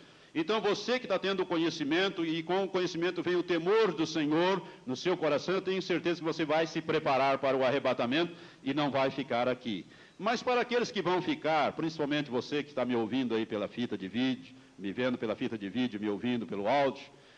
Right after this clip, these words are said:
né, você que vai ficar para trás, eu quero dizer uma coisa muito importante que a Bíblia diz.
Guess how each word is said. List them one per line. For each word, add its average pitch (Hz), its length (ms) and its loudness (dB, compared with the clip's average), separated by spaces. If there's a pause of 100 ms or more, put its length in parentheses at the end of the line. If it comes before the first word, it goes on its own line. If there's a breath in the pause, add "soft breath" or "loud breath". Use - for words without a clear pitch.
(360 loud breath)
né, 117 240 -2
você 143 360 -2
que 160 80 -8
vai 143 160 2
ficar 131 340 0
para 120 240 0
trás, 127 320 0
eu 131 80 -2
quero 127 200 -2
dizer 113 300 -4
uma 113 160 -2
coisa 120 300 -4
muito 156 420 -2
importante 117 640 -2
que - 80 -6
a 110 60 -2
Bíblia 110 380 -4
diz. 82 580 -14